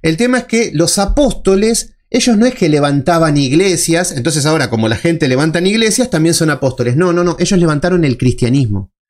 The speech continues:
El fundamento de los cri-, de los cristianos en lo que debemos creer. Entonces yo cuando voy a las escrituras y Pablo me dice que no permito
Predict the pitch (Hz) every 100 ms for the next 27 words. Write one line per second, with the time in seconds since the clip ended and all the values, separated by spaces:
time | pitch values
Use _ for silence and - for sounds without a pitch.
0 | _ _ 143 131 - 220 202 139 170 196
1 | 151 131 143 139 131 127 123 117 185 202
2 | 151 139 123 113 123 107 110 160 196 -
3 | 165 208 151 - _ _ _ _ 170 151
4 | 220 277 254 240 262 202 160 185 214 202
5 | 269 240 185 190 214 202 196 175 165 185
6 | 190 202